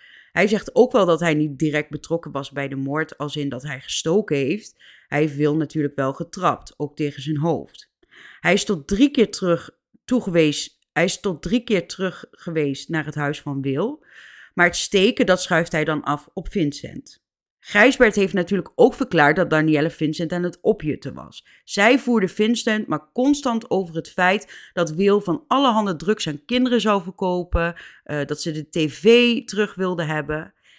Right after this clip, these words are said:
En opvallend is, is dat Vincent er zo in meegaat. Want we weten natuurlijk dat Vincent en Gijsbert die nacht voordien in het huis van Wil hebben gezeten. En die nacht was er niks aan de hand tussen Wil en Vincent.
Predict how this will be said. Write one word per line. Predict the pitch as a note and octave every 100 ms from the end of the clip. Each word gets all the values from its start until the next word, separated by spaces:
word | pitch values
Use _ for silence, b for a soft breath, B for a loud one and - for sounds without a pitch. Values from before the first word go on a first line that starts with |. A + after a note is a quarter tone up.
| b
En | - A3+
opvallend | - - D4 D#4+ C4
is, | D#3 E3 -
is | - F#3
dat | G3+ G3+ -
Vincent | B3+ B3+ A#3 G#3
er | F3 F3
zo | C#3 A#3 C4 D4+ D#4+ - _ _
in | G3+ F#3+
meegaat. | G3+ B3 B3+ D3 - - - B B B
Want | A3+ A3
we | G#3+
weten | C4+ E4+ D#4+
natuurlijk | G#3 B2+ D#3 E3
dat | F3+ -
Vincent | B3+ C4+ C4+ F3+ E3
en | E3+
Gijsbert | - G#3 B3+ - D#3 D3+
die | G3+
nacht | E3+ G#3 A3 E3+ -
voordien | - E3 G#3 F#3
in | - F3
het | E3+
huis | E3 F#3+ G3
van | - G#3
Wil | A#3+ C4+
hebben | D3 D3
gezeten. | - C3 B2 B2+ -
En | -
die | A3 A3+
nacht | C4+ B3 -
was | G#3
er | F#3+
niks | F3+ C4 -
aan | G3 E3
de |
hand | D#3+ A#3+
tussen | A#3 D#3 D3
Wil | C#3 B2+ B2+
en | -
Vincent. | C#3+ A#2 G#2+ G2+ A2+